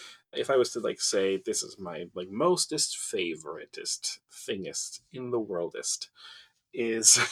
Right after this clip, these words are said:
<laughs> um, it's getting a chance to, to tell a story with friends. So playing little scenes out and <laughs> seeing, like, what their decisions create. So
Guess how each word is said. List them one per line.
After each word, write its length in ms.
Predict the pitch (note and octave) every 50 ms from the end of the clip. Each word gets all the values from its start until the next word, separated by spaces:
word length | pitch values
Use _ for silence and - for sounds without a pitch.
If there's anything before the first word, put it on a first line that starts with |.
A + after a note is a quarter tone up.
| - - -
<laughs> 40 | -
um, 240 | - - G2 - - _ _ _ _ _ _ _ _ _ _ _ _ _ _ _ _
it's 300 | - - D3 - - - - _ _ _ _ -
getting 220 | A#2+ A2+ A#2+ B2
a 40 | A#2
chance 380 | - - A2+ A2 G#2+ G#2+ - -
to, 640 | - - A2 G#2 G#2 G2+ G2+ G2+ G2+ G2+ G2+ G2 - - _
to 100 | - G2
tell 280 | - - G2+ G2+ G2+
a 60 | G2+ G2
story 320 | - - F#2+ F#2 F#2+ G2
with 160 | F#2+ F2+ -
friends. 580 | - - F#2 E2 D#2 F2 - - - - - - _ - - - - - - - _ _ _ _
So 600 | - - - - A2 G2+ G2+ G2 G2 G2+ G2+ F#2+ - _ _ _ _ _ _ _ _ _ _ _
playing 520 | - - G#2+ G#2 G#2+ G#2+ G#2 G#2 G#2 - -
little 240 | - A2+ G#2+ G2 G2+
scenes 460 | - - - G#2+ G2 G2 G2 F#2 F#2
out 300 | F2+ F2 F2 E2 E2+ - -
and 380 | - F#2 F#2 F#2+ F#2+ F#2 F#2 - - _ _ _ _ _ _ _ _ -
<laughs> 340 | - - - - C3 - -
seeing, 580 | - - - C3 B2+ B2+ C3 B2+ B2 A#2+ A2+ A2
like, 220 | G#2 G2 G2 G2 - _ _ _ _ _
what 260 | A2 G#2+ G#2 - - - B2 - -
their 320 | A2 G#2+ G#2+ G#2 G#2 G2+ G2
decisions 1040 | - - G#2 - - - - A2 G2 - - G2+ G2 F#2+ F#2+ F#2+ F#2 - - - - _ _ _ _ _ _
create. 880 | - - - A#2 A2 G#2 G2 F#2 E2+ - - - - - - - - - _
So 440 | - - - G2 F2 F2+ F#2 F2+